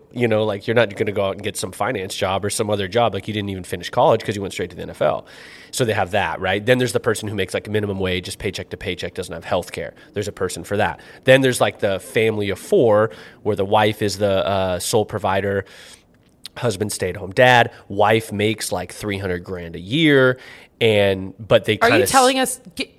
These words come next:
Speaker 2: do, can we just have Cliff Notes? You're literally
Speaker 1: Oh,
Speaker 2: giving
Speaker 1: okay,
Speaker 2: us
Speaker 1: I'm giving too
Speaker 2: inside
Speaker 1: much.
Speaker 2: scoop. Yeah.
Speaker 1: There it is. There it
Speaker 2: Okay,
Speaker 1: was. I
Speaker 2: yeah.
Speaker 1: thought you were interested. I'm, my reading is off
Speaker 2: <laughs>
Speaker 1: today. Anyways, I got too excited. So I guess my buzz is more the movie.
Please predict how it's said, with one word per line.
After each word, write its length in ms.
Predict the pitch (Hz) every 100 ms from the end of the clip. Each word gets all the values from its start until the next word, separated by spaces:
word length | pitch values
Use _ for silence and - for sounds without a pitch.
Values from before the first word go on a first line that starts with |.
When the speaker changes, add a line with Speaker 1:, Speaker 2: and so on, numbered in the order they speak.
| 185 - 190
Speaker 2:
do, 120 | 180
can 200 | - -
we 120 | 240 294
just 140 | 285
have 140 | 240
Cliff 240 | - 180 -
Notes? 300 | 196 196 -
You're 140 | 233
literally 460 | 220 190 196 214 214
Speaker 1:
Oh, 60 | 202
Speaker 2:
giving 200 | 185 226
Speaker 1:
okay, 80 | 202
Speaker 2:
us 60 |
Speaker 1:
I'm 40 | 104
giving 160 | 113 110
too 120 | -
Speaker 2:
inside 80 | 202
Speaker 1:
much. 160 | 120 101
Speaker 2:
scoop. 240 | - 185 196
Yeah. 300 | 208 180 208
Speaker 1:
There 80 | -
it 60 | 117
is. 280 | 120 117
There 280 | 110 233 120
it 40 | 120
Speaker 2:
Okay, 80 |
Speaker 1:
was. 220 | 123 139 123
I 100 | 160
Speaker 2:
yeah. 40 |
Speaker 1:
thought 260 | 160 180 233
you 120 | 254
were 80 | 226
interested. 560 | 165 202 214 247 185
I'm, 220 | 143 139 135
my 140 | 139
reading 440 | 139 117 127 135 117
is 140 | 104
off 280 | 101 104 -
Speaker 2:
<laughs> 80 | 117
Speaker 1:
today. 340 | 101 92 98 - - - - -
Anyways, 760 | 156 156 147 131 120 117 113 107 - -
I 100 | -
got 200 | 113 117
too 100 | -
excited. 340 | 113 - 113 107
So 80 | 135
I 40 |
guess 140 | 135 -
my 100 | 127
buzz 280 | 127 127
is 100 | 120 110
more 160 | 110
the 100 | 101
movie. 720 | 95 101 104 104 95 85 85